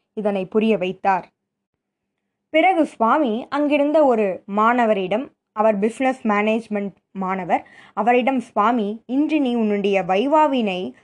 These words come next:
ஒழுங்காகவே செய்யவில்லை" என்று கூறினார். அவர் ஒரு கேள்வியை கேட்டார். "நீ அதற்கு பல பதில்களை கொடுத்தாய், அவியல் போல" என்று கூறினார். தமிழ்நாட்டில் அவியல் என்பது பல காய்கறிகளை ஒன்றாக சேர்த்து செய்யும் ஒரு சமையல்.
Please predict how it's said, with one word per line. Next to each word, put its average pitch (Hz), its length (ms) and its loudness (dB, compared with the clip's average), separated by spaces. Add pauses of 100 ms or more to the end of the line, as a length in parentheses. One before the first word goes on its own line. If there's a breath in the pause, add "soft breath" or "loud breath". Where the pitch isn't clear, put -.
(140 soft breath)
ஒழுங்காகவே 277 920 2
செய்யவில்லை" 214 720 -2
என்று 208 240 -2
கூறினார். 190 500 -4
அவர் 214 260 2
ஒரு 294 220 4
கேள்வியை 277 440 2
கேட்டார். 208 480 0 (360 soft breath)
"நீ 262 300 0
அதற்கு 240 400 0
பல 214 340 2
பதில்களை 285 600 2
கொடுத்தாய், 220 460 2
அவியல் 254 480 2
போல" 214 320 2
என்று 202 320 -2
கூறினார். 196 500 -2 (340 soft breath)
தமிழ்நாட்டில் 277 640 2
அவியல் 269 460 2
என்பது 214 400 -2
பல 226 380 2
காய்கறிகளை 247 720 2 (380 soft breath)
ஒன்றாக 277 640 2
சேர்த்து 233 640 0
செய்யும் 226 400 0
ஒரு 208 160 2
சமையல். 208 460 0